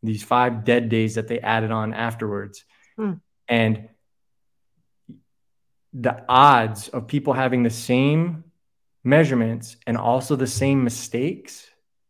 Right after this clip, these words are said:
Speaker 1: and not having any, uh, cultural diffusion with each other, it's,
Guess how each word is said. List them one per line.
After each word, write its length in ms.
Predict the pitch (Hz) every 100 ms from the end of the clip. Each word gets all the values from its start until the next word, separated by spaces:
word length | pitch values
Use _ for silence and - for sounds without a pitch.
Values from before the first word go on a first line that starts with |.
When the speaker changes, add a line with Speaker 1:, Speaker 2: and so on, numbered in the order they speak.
| _
Speaker 1:
and 160 | 123 120
not 220 | 123 123
having 380 | 135 131 131 127
any, 600 | 123 135 135 131 131 - _ _ _ _ _ _ _ _ _ _ -
uh, 420 | 110 110 110 107 _ _ _ _ _ _ _ _ _ _ _ _ _ _ _ _ _ - _ _ _ _
cultural 320 | - 127 135
diffusion 640 | 120 117 127 139 151 160 170
with 160 | 165
each 120 | 170
other, 440 | 175 175 185 190 - _ _ _ _ _ _
it's, 280 | 120 117